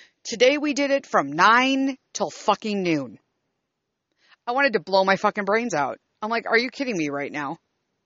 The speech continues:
Like, are you kidding me?" Like, this, literally, I could finish these lessons in twenty minutes. I give him an hour and a half, he could probably finish them in forty. Like,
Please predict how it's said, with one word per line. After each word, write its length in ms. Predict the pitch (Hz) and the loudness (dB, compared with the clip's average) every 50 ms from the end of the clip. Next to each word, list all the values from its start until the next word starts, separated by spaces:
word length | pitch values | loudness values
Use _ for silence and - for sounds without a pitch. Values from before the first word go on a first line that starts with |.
| _ _ _ _ _ _ | _ _ _ _ _ _
Like, 180 | 208 208 - - - | -10 -10 -10 -2 2
are 100 | 226 220 | 2 2
you 160 | 226 240 233 | 2 2 -4
kidding 320 | - - 294 277 208 160 | -2 -2 0 0 0 -2
me?" 260 | 143 120 104 117 - - _ _ _ _ _ _ _ _ _ _ _ _ _ | -4 -8 -12 -16 -16 -20 _ _ _ _ _ _ _ _ _ _ _ _ _
Like, 160 | 208 208 196 | -6 -6 -6
this, 400 | 208 185 190 247 277 - - - | -8 -4 0 0 0 0 -2 -4
literally, 520 | - 220 202 254 254 302 302 349 349 - | -6 0 0 2 2 2 0 0 -2 0
I 140 | - - 247 | 0 0 0
could 140 | - 247 175 | 0 -2 -2
finish 280 | - 202 190 190 - | -2 -4 -2 -2 -4
these 200 | - 185 156 - | -6 -8 -4 -2
lessons 320 | 185 175 - 190 175 151 175 | -2 -2 -2 -2 -6 -4 -4
in 100 | 170 160 | -6 -6
twenty 280 | - - 196 165 156 | -4 -4 -2 -2 -2
minutes. 380 | 151 160 151 110 - - - - - _ _ | -4 -6 -6 -8 -8 -8 -10 -10 -10 _ _
I 140 | 202 214 233 | 0 0 0
give 220 | 226 277 294 226 | 0 -2 -6 -6
him 200 | 247 262 262 254 | -6 -6 -4 -4
an 80 | 254 220 | -4 -2
hour 260 | 208 202 202 208 208 | -2 0 0 0 0
and 80 | 202 190 | 0 -2
a 60 | 170 | -2
half, 300 | 165 175 175 196 233 - _ - - _ _ | -2 0 0 -2 -2 -4 _ -20 -20 _ _
he 120 | _ 247 208 | _ -8 -8
could 160 | - 180 - | -8 -8 -6
probably 340 | - 269 269 277 277 277 - | -2 0 0 2 0 -2 -4
finish 260 | - 254 240 - - | -4 -6 -4 -4 -2
them 200 | 240 220 208 196 | -4 -2 -2 -4
in 80 | 180 | -6
forty. 560 | - - - 190 170 160 156 143 104 73 - _ _ _ _ _ _ _ | -8 -6 -2 0 0 0 -2 -4 -8 -14 -18 _ _ _ _ _ _ _
Like, 160 | 202 190 - | -4 -4 -4